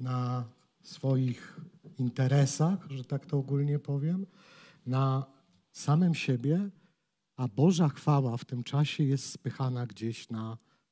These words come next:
margines. A świątynia, która jest tuż obok nich, stoi w gruzach. Bóg w tym fragmencie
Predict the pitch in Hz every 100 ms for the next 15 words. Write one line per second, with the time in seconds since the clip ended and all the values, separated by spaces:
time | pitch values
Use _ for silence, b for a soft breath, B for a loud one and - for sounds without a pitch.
0 | _ 113 117 - 98 90 92 - - _
1 | _ _ _ _ _ _ _ _ _ _
2 | _ - - 120 117 120 110 _ _ _
3 | _ - 139 131 123 185 156 117 107 -
4 | _ _ _ _ _ _ _ _ _ 127
5 | 127 127 143 147 - - - _ 160 180
6 | - 151 123 123 123 135 151 - _ _
7 | - - 123 117 110 113 - _ _ _
8 | _ 104 101 113 104 92 92 _ _ _
9 | _ _ _ _ _ _ _ _ _ _
10 | _ _ _ _ _ _ - b b b
11 | _ _ _ _ _ _ _ b b b
12 | _ _ _ _ _ _ _ _ _ _
13 | _ _ _ _ 123 185 240 - - -
14 | 165 165 147 147 175 185 - 165 160